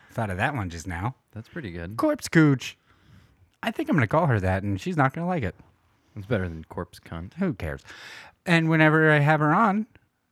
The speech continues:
Speaker 1: the podcast, I need to summon her. I have phantom power on my switchboard here.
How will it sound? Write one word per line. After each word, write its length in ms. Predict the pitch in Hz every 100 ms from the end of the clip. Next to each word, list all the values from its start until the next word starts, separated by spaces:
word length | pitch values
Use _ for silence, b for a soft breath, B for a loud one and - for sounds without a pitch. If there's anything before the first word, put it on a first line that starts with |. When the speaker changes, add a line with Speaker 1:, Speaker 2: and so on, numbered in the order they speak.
| -
Speaker 1:
the 80 | 131
podcast, 540 | 135 135 147 143 113
I 80 | 113
need 320 | 110 131 147
to 140 | - 131
summon 320 | - 196 196
her. 260 | 190 190 165
I 220 | 123 117
have 340 | 117 127 120 110
phantom 520 | 156 156 139 151 143
power 480 | - 147 156 156 151
on 220 | 123 120
my 340 | 117 113 113 110
switchboard 580 | - 240 - 82 80
here. 240 | 82 92